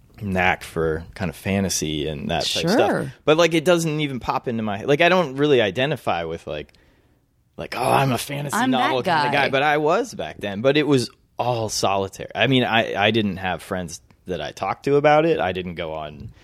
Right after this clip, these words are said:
Speaker 1: message boards or forums. I didn't go to any conventions.
Speaker 2: Sure.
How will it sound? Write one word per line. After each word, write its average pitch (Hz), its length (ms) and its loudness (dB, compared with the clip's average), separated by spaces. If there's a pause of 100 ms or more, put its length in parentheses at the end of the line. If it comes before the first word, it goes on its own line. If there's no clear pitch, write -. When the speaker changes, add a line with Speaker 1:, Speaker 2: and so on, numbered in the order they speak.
(340)
Speaker 1:
message 117 500 0
boards 135 440 6
or 107 80 0
forums. 117 320 4
I 113 80 4
didn't 127 160 2
go 107 140 2
to 87 100 -2
any 80 180 -10
conventions. 123 680 -2
Speaker 2:
Sure. 170 400 2